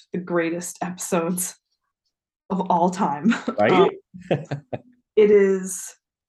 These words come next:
Speaker 1: it's so good. It is at Chili's. So, you know, you know that I love that.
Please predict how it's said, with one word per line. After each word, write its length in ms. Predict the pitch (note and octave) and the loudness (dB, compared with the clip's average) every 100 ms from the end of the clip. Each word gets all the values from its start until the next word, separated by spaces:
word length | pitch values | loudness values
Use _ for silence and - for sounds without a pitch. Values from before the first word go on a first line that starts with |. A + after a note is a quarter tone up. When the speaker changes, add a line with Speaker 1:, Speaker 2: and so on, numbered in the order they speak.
| _ - | _ -4
Speaker 1:
it's 200 | F#3 - | -2 -4
so 380 | - G#3 D4 | -2 0 2
good. 420 | G#3 D#3+ D#3 E3 - - | 2 0 -2 -8 -6 -2
It 140 | F#3+ | 0
is 540 | F#3 F3+ F3+ F3+ - - _ _ _ _ _ _ _ - | 0 -2 -2 -4 -10 -20 _ _ _ _ _ _ _ -2
at 180 | D#4+ | -2
Chili's. 720 | - - G#3 E3 D#3 E3+ F3+ - | -2 0 2 2 -2 -4 -4 -2
So, 540 | G3 F3+ F3+ F3+ - - | 2 2 2 0 -4 -6
you 160 | F3+ F3+ | -2 0
know, 500 | F3 E3+ E3+ E3+ F3+ _ _ - | 0 0 -2 -6 -10 _ _ -6
you 100 | F3+ | -4
know 140 | F3 | -2
that 80 | F3 | -2
I 80 | F3+ | 0
love 260 | E3 D#3+ D#3 | -2 -4 -6
that. 340 | C#3 C#3 | -6 -6